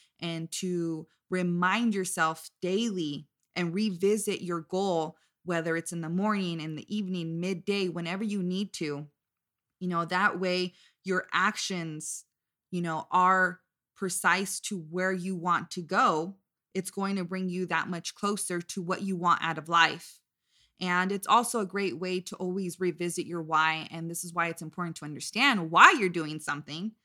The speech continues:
because during times of adversity, when you feel like giving up,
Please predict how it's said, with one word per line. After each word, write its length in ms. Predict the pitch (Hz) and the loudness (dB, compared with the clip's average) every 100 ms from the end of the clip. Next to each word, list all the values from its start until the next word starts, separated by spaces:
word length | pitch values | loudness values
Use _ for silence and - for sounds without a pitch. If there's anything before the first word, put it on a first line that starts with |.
| _ _ _ - | _ _ _ -6
because 420 | 196 214 196 175 | -6 0 -2 0
during 360 | 196 208 208 202 | 0 0 0 -2
times 640 | - 180 190 180 175 - - | -2 -2 -2 -4 -6 -8 -6
of 200 | 170 - | -6 -2
adversity, 800 | 156 156 165 202 - 156 151 165 _ _ _ - | -2 0 0 0 -2 -4 -4 -8 _ _ _ -6
when 120 | 190 | -2
you 140 | 185 165 | -2 -2
feel 340 | - 196 233 | -2 0 2
like 220 | 196 156 | 2 0
giving 340 | 170 160 160 151 | -4 -6 -4 -4
up, 260 | 147 156 | -4 -4